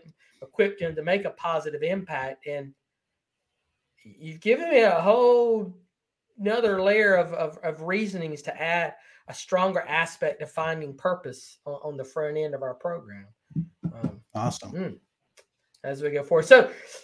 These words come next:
Speaker 1: we got them finding purpose. We, that's the step. Uh, you know, what would they do next after they've kind of wandered through this? What would you do to, to say, "Okay,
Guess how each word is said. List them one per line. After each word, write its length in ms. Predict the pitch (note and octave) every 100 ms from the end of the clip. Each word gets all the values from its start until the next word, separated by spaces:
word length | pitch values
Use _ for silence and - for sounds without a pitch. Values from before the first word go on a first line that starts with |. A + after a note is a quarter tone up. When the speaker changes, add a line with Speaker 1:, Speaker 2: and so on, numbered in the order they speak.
| -
Speaker 1:
we 60 | F3
got 180 | G3+ B3+
them 120 | C4
finding 300 | C4 C4+ C4
purpose. 560 | - C4+ A3+ D#3+ - F3+
We, 120 | F3
that's 280 | G3 G#3 A3
the 100 | G#3+
step. 340 | - A3 G3
Uh, 280 | E3+ E3+ F3 -
you 120 | G3 F3
know, 160 | E3 - E3+ - - - -
what 280 | F3+ A3+
would 120 | D#4 D4+
they 140 | C4
do 200 | G#3 B3+
next 480 | A3+ A#3+ A3 - -
after 200 | F3 F#3
they've 220 | F3+ F3+
kind 180 | F3 G3+
of 60 | F3+
wandered 400 | F3+ F#3 E3+ E3
through 160 | G3
this? 220 | E3+ C3+ G#3
What 160 | A3
would 140 | A3 G#3
you 100 | G#3+
do 320 | A3+ A3 G3 E3
to, 60 | - _ _
to 60 | E3
say, 260 | - G3 F#3+
"Okay, 500 | F#3 F#3+ F#3 F3